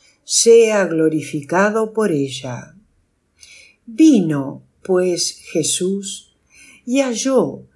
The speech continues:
que hacía ya cuatro días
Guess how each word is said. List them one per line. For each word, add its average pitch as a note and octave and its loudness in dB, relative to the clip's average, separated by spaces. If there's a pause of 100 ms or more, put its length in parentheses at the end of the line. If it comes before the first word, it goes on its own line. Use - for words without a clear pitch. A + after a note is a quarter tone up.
(400)
que A#3+ 2
hacía A#3 -2
ya A#3 0
cuatro C#4+ 0
días D#3+ -4